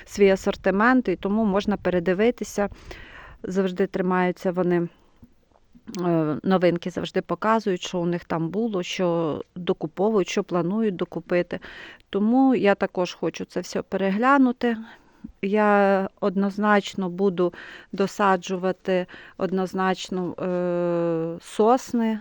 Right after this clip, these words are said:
Дуже хочеться мені сосни на штамбі. Я казала, вже маю, відіклала в примітки, вже маю декілька дівчат, у кого є гарний вибір. Дуже хочу жовту сосну. Е,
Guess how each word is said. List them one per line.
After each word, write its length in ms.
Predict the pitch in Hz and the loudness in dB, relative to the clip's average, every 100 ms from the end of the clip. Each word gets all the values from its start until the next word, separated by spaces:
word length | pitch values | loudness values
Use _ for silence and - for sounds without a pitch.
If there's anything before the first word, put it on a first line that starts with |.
| - | -8
Дуже 360 | - 196 196 185 | -6 -2 0 -2
хочеться 500 | - 190 - 185 190 | 0 -2 -2 -8 -4
мені 240 | 185 180 | -2 -2
сосни 400 | 185 202 190 190 | -4 -4 -4 -4
на 140 | 185 180 | -6 -6
штамбі. 460 | - 208 240 226 | -4 -2 0 2
Я 160 | 196 180 | 0 0
казала, 540 | - 180 226 233 240 233 - - - | -2 -4 0 2 2 -2 -14 -20 -10
вже 180 | 190 220 | 0 2
маю, 340 | 208 208 202 180 | 4 2 2 2
відіклала 540 | 180 185 208 196 180 | 2 0 2 2 2
в 60 | - | 0
примітки, 680 | - 190 202 277 - 247 233 - - - - - | -6 -2 0 -2 -2 -4 -4 -10 -20 -20 -18 -10
вже 200 | 185 208 | -2 0
маю 600 | 202 196 196 190 180 180 | 2 2 2 2 0 -2
декілька 480 | 190 185 - 180 185 | 2 0 0 -6 -2
дівчат, 500 | 180 - 202 185 185 | -2 -2 0 0 -4
у 40 | |
кого 280 | - 185 185 | -2 0 0
є 200 | 180 185 | 0 2
гарний 360 | 190 185 185 | 2 2 0
вибір. 320 | 175 220 220 202 | 0 0 0 -2
Дуже 220 | 202 202 196 | -2 -2 -2
хочу 400 | - 202 - 180 | -2 -4 -4 -2
жовту 400 | 196 214 - 185 | 0 -2 -2 -6
сосну. 560 | - 185 - 233 294 - - - - - - _ | -6 -8 -2 0 0 -2 -20 -20 -20 -20 -20 _
Е, 60 | - | -2